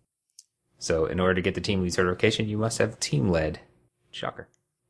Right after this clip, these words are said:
And then head judge of ten other events in the R E L. Doesn't look like there's a date, like a, doesn't look like there's time restrictions on these,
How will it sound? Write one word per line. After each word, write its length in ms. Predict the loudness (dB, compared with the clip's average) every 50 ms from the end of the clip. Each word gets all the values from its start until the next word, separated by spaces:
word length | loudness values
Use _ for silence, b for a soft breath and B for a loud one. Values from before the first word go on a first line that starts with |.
| _ _ -2
And 140 | 2 4 6
then 380 | 6 6 6 4 0 -2 -2 0
head 160 | 2 2 4
judge 200 | 4 2 2 2
of 100 | -4 -6
ten 300 | -2 -2 0 0 -2 -2 0
other 260 | 2 2 4 6 4 6
events 360 | 6 4 4 4 0 -4 -2
in 100 | 0 2
the 100 | 4 6
R 160 | 6 6 8
E 60 | 6
L. 240 | 6 6 4 2 0 -12 _ _ _ _ _ _ _ 0
Doesn't 160 | 2 2 4
look 120 | 4 4 2
like 140 | 2 2 2
there's 200 | 0 2 2 2
a 140 | 0 0
date, 360 | 0 2 2 2 2 2 -4 _ _ _ _ _ _ _ _ _ _ _ _ _ -10
like 120 | -8 -6
a, 120 | -6 -8 -10 _ _ _ _ _ -10
doesn't 140 | -6 -2 -2
look 80 | 0 0
like 100 | 0 0
there's 120 | -2 -4 -6
time 300 | -6 -2 -2 -2 -2 -4
restrictions 500 | -6 -8 -6 -6 -6 -6 -6 -10 -8 -8
on 120 | -8 -8
these, 280 | -8 -10 -10 -10 -12